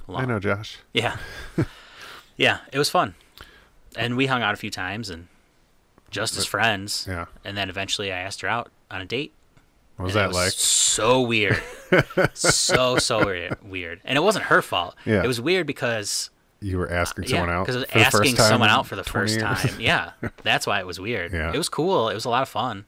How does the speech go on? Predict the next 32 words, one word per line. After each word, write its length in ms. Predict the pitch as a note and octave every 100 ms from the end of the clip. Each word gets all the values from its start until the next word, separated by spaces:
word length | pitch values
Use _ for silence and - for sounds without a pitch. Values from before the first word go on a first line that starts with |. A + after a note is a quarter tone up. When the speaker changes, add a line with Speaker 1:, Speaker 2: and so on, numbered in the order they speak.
| _
Speaker 2:
Yeah. 120 | - - - _ _ _ _ - -
Was 160 | A2+ G#2+
that, 280 | A#2+ A2+ - _ _ _ _ _ _
I 40 | A2+
mean, 200 | A2 G#2+
was 140 | G#2+
part 260 | - A#2 A#2
of 60 |
that, 400 | G#2+ G2+ G2 - - - _ _ _
this 180 | G#2+ -
is 80 | G2+
where 300 | G2 F#2+ F#2
the 460 | F#2 F#2 F2 F2 - -
romanticizing 800 | - A2 G2+ G2+ G2 - G2 F#2
songwriter 600 | F2 - F#2 F#2 E2+ E2 E2
in 80 |
me, 80 | E2
I'm 160 | E2 E2+
like, 240 | E2 E2 - - - - -
"But 140 | G#2+
that 180 | - -
sounds 260 | - D#3 -
kinda 320 | - B2+ A#2
like 220 | A#2 G#2+
that 200 | A#2+ G#2
first," 680 | - - C3 C3+ - - - - - _ _ _ _ _ -
you 120 | B2+
know, 120 | B2
that 160 | A2+ G#2
first, 320 | - B2+ -
like, 260 | A2+ G2+ - - - _ _
uh, 240 | G2+ F#2+